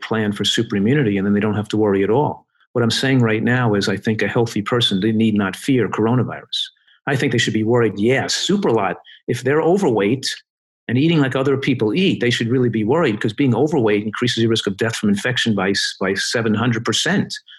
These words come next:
You know, we're talking here. So yeah, if you're, and, and eighty-nine percent of Americans have a B M I above twenty-three. The only reason that, that the authorities tell you seventy-five percent are overweight, not eighty-nine percent, is 'cause they use a B M I of twenty-five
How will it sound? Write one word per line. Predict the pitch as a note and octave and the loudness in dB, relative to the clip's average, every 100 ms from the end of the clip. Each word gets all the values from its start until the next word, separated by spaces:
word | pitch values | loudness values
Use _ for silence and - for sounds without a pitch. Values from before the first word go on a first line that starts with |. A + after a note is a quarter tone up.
| - - | -18 -2
You | |
know, | B2 | 2
we're | A2 | 2
talking | A2 C#3 A#2+ A#2+ | 2 0 0 0
here. | A#2 G#2+ | 0 0
So | - B2 | 0 2
yeah, | D#3+ D#3 | 2 0
if | F2 B2+ | -2 0
you're, | C3 B2+ - - - | 0 -2 -10 -12 -2
and, | B2+ B2+ A#2+ | 2 2 2
and | B2+ | 2
eighty-nine | C3+ D#3 C#3+ C#3 D#3 | 2 2 2 2 0
percent | - B2+ B2 | -2 0 2
of | |
Americans | A#2 E3 G3 A#2+ | 2 0 0 0
have | A#2 | 0
a | A2 | 0
B | A2+ B2 | 0 2
M | B2+ | 2
I | B2 B2 | 2 2
above | A#2+ | 0
twenty-three. | A#2 C3+ B2 A2 B2+ F#3 - - _ _ - | -2 0 0 0 0 0 0 -4 _ _ -4
The | D#3 | 0
only | |
reason | D#3+ C#3 | 2 2
that, | B2 A#2 G#2+ | 0 0 -2
that | |
the | G#2 G2+ - | -2 -2 -6
authorities | - B2+ D3 B2+ - | -6 -2 0 0 0
tell | A#2+ | 0
you | A#2 | 0
seventy-five | - C3 A2+ G#2+ A2+ E3 | 0 0 0 0 -2 -2
percent | A#2 A2 | -2 0
are | G2 G#2 | 2 2
overweight, | G2+ G2+ G#2+ | 2 2 0
not | G#2+ G#2+ | 0 0
eighty-nine | A2+ G#2 G#2 A2 | 0 2 0 -2
percent, | G2 - D#3 | -4 -2 -2
is | A#2 | -4
'cause | G2+ | -4
they | |
use | G#2+ G#2+ | -2 -2
a | |
B | G2 A#2+ | 0 0
M | A2+ | 2
I | A2 | 0
of | F#2+ - | -4 -6
twenty-five | C#3 A#2 G2+ G#2 C3 C#3 G2 | -2 -2 -2 -4 -2 0 0